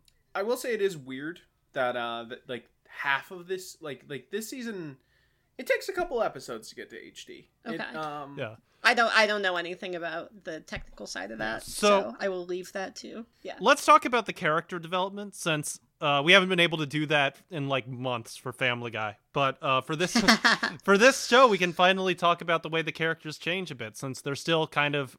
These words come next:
Speaker 3: I mean, they're mostly settled into place, but th-, they're still
Speaker 2: Yeah.
Speaker 3: kind of finding where they are. They really make, uh, Stan,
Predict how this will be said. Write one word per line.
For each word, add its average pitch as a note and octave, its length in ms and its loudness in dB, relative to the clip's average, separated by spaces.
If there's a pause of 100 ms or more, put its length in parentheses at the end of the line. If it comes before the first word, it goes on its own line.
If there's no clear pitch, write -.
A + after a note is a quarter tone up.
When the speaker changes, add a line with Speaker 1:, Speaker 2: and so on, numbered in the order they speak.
(160)
Speaker 3:
I D#3+ 60 0
mean, F3+ 120 4
they're G3+ 100 4
mostly A#3 400 6
settled C#3+ 360 0
into A#2 160 -6
place, A2+ 440 -6
but - 220 -8
th-, E3 120 -10
they're E3 100 0
still F3+ 220 0
Speaker 2:
Yeah. - 60 2
Speaker 3:
kind D#3+ 140 2
of C#3 40 -6
finding C3+ 340 0
where B2+ 140 -4
they A#2+ 140 -4
are. A#2 300 0 (640)
They C4 320 6
really F#3 760 2
make, D3+ 560 0
uh, C3+ 280 -2
Stan, C3+ 760 -2